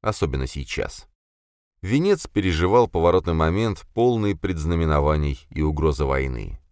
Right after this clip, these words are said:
В глубине души Врит знал, что как никогда близок к тому, чтобы проникнуть сквозь завесу, скрывающую этот древний источник силы. Вот почему ему требовалось это королевство, и принц, которого он мог бы подчинить своей воле.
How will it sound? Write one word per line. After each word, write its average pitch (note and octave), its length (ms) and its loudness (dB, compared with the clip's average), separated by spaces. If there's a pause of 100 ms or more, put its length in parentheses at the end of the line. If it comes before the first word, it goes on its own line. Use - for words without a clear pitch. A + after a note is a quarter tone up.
В C#2+ 140 -8
глубине D#2+ 360 0
души D#2 360 0
Врит F2 260 0
знал, G2+ 400 2
что F#2 260 0
как G#2 240 0
никогда G2 460 2
близок F#2 400 0
к - 60 -10
тому, G2+ 340 0
чтобы G2+ 440 0
проникнуть F#2 580 0
сквозь F#2+ 320 0
завесу, E2 560 0
скрывающую D#2+ 680 2
этот D2+ 220 0
древний D#2 460 0
источник D2 500 -4
силы. A1 540 -8 (640)
Вот C3+ 280 0
почему G2 360 -2
ему F2 180 2
требовалось D#2 640 0
это F2 180 -2
королевство, C2+ 800 -4 (140)
и E2 160 -4
принц, F2+ 540 -2 (100)
которого F#2+ 400 4
он E2+ 180 2
мог F2+ 240 0
бы D#2 160 -2
подчинить D2 540 -4
своей C#2+ 260 0
воле. B1 460 -8